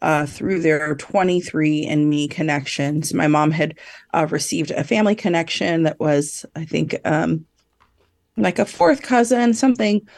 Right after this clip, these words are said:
along those lines. Um, the woman reached out and said that her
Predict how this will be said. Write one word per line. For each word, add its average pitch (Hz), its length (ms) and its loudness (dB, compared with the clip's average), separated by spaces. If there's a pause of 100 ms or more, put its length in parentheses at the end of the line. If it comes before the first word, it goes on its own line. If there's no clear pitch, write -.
(300)
along 170 360 2
those 160 280 -2
lines. 156 500 0 (440)
Um, 170 420 0 (380)
the 190 80 2
woman 196 240 2
reached 208 260 -2
out 160 220 0
and 160 100 -10
said 156 360 -2
that 147 260 -2
her 156 680 -4